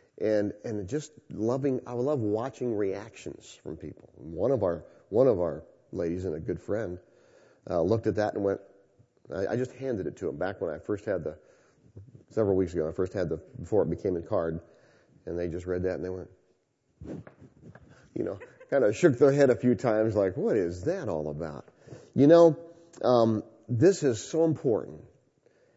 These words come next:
and yet it is one of those areas, it's a classic example, uh, that I'm gonna put it this way, uh, about what we're about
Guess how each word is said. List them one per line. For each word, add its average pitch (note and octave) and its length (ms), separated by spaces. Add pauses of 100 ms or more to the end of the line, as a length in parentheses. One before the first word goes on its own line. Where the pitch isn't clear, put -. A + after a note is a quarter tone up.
(320)
and A#2+ 200
yet C3+ 140
it A#2+ 120
is G#2 140
one A#2+ 200
of C#3 140
those B2+ 240
areas, G#2 720 (840)
it's - 100
a B2+ 40
classic D3 460
example, G2+ 560 (480)
uh, D#2 100
that F#2+ 140
I'm G#2+ 120
gonna F2+ 120
put G#2 160
it F#2 100
this G#2 160
way, F2 260 (580)
uh, E2+ 180
about G#2+ 240
what G2+ 140
we're A2+ 220
about F#2+ 420